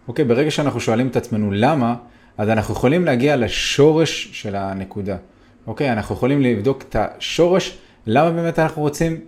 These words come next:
להתחיל את התהליך הזה, למה אנחנו רוצים לצאת למלחמה,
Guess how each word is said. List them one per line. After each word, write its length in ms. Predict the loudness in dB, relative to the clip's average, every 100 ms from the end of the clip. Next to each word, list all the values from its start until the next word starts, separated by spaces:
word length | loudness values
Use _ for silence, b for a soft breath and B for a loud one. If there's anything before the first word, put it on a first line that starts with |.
| b b b b
להתחיל 440 | 2 4 4 4
את 120 | 4 4
התהליך 960 | 2 2 0 0 -2 2 4 6 4
הזה, 280 | 2 -2 -6 -2
למה 220 | 0 2
אנחנו 180 | 2 0
רוצים 260 | 2 0
לצאת 380 | 0 2 0 0 b b b 0
למלחמה, 880 | 4 4 2 0 2 4 4 4